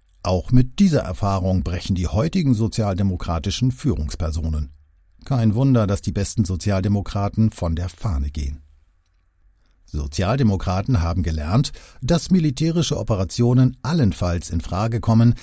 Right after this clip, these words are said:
wenn Verhandlungen gescheitert sind. Seit dem Kosovo-Jugoslawien-Krieg von neunzehnhundertneunundneunzig sind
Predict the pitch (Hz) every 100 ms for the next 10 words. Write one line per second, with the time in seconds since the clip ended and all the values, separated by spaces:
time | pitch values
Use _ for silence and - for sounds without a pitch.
0 | - - 92 95 131 101 92 82 90 104
1 | 127 - 175 165 80 - 76 73 - _
2 | _ _ - - 92 87 82 80 82 80
3 | 135 131 117 110 98 90 90 85 - 139
4 | 113 98 - 113 127 - 80 73 71 82
5 | - 85 82 80 90 90 90 87 92 90
6 | 120 123 - 107 101 117